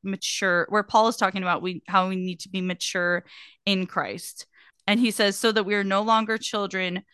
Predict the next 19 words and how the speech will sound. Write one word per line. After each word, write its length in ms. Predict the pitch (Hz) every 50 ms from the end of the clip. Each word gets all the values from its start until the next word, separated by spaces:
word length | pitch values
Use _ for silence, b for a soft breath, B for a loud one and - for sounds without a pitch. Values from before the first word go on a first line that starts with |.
| _ _ -
tossed 380 | - 220 190 180 185 - -
back 260 | - 180 185 208 -
and 120 | 349 339 294
forth 400 | - 180 170 160 160 175 180 - _ _ _ b b b b b -
like 200 | 208 190 - -
the 80 | 196
ships 440 | 185 - - - 202 196 - - -
of 180 | - 196 190 185
a 60 | 185
stormy 480 | - - - 190 180 175 180 180 180
sea 500 | 180 - - - 180 165 147 151 170 - b b b b b b
and 200 | 190 196 185 -
carried 340 | - 202 190 196 196 185
about 400 | - 180 180 175 175 175 165 180
by 160 | 185 170 - -
every 320 | - 185 185 190 226 240
wind 380 | 233 196 190 185 180 175 175 175
of 160 | - - 180
s-, 260 | 170 - - - -